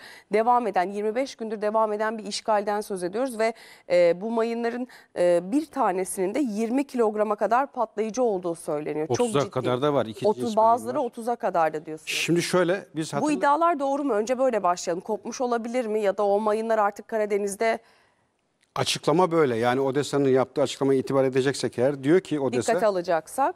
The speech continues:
Speaker 2: e, ve hatta Soçi'deki liman müdürü, e, burada diyor ciddi bir, e, dört yüz yirmi adet mayından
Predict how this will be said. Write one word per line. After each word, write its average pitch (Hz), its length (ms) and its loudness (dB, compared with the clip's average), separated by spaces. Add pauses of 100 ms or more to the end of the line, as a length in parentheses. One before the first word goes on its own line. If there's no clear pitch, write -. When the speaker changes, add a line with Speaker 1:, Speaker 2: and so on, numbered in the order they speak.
Speaker 2:
e, 120 320 0
ve 135 100 2
hatta 127 320 0
Soçi'deki 123 1900 -4
liman 127 300 4
müdürü, 127 400 0 (460)
e, 120 260 -2
burada 143 260 0
diyor 143 140 2
ciddi 135 360 -2
bir, 147 340 -2
e, 135 220 -2
dört 131 240 0
yüz 127 160 -2
yirmi 139 180 2
adet 139 260 -2
mayından 135 460 2